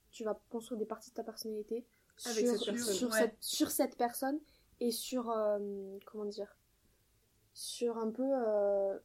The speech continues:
Speaker 1: la
Speaker 3: Va vouloir
Speaker 1: naïveté
Speaker 3: t'a-,
Speaker 1: du début
Speaker 3: ouais.
Speaker 1: et puis, euh, aussi, euh, l'intimité, en fait, euh,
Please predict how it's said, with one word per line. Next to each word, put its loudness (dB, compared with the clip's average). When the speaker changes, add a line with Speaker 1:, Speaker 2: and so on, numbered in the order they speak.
Speaker 1:
la 2
Speaker 3:
Va 6
vouloir 6
Speaker 1:
naïveté -2
Speaker 3:
t'a-, 10
Speaker 1:
du -2
début 2
Speaker 3:
ouais. 4
Speaker 1:
et -2
puis, -4
euh, 4
aussi, -4
euh, -2
l'intimité, 2
en -4
fait, -10
euh, -6